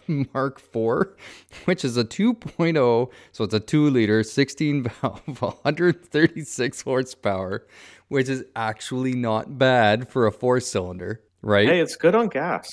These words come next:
Speaker 1: Two hundred and eight kilometers an hour max speed. Now, the curb weight,
Speaker 2: So,
Speaker 1: I didn't even bother
Speaker 2: here's the
Speaker 1: looking
Speaker 2: question.
Speaker 1: at.
Speaker 2: Is the stats for the Vauxhall that you've got, is that for the,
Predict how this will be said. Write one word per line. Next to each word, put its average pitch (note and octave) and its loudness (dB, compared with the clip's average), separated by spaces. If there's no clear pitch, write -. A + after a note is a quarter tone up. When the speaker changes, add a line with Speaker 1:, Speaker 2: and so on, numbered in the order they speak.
Speaker 1:
Two G3 -2
hundred D#3+ 4
and D#3 0
eight C3+ 0
kilometers F3 -2
an A3 2
hour A2+ 2
max A#2 0
speed. F3 -4
Now, C3+ 2
the D3+ 2
curb G#3 2
weight, A#2+ 4
Speaker 2:
So, E3+ 8
Speaker 1:
I E3+ 12
didn't E3 2
even C3+ 4
bother A#2 6
Speaker 2:
here's A#2 6
the A2+ 4
Speaker 1:
looking G2+ 0
Speaker 2:
question. F#2 2
Speaker 1:
at. E2 -18
Speaker 2:
Is E3+ -8
the D3+ 4
stats E3 2
for G#3 0
the F3+ 6
Vauxhall A#2+ 2
that A2 2
you've A2 -2
got, F#2 0
is A2 -2
that G#2+ -2
for A#2 4
the, F#2+ 0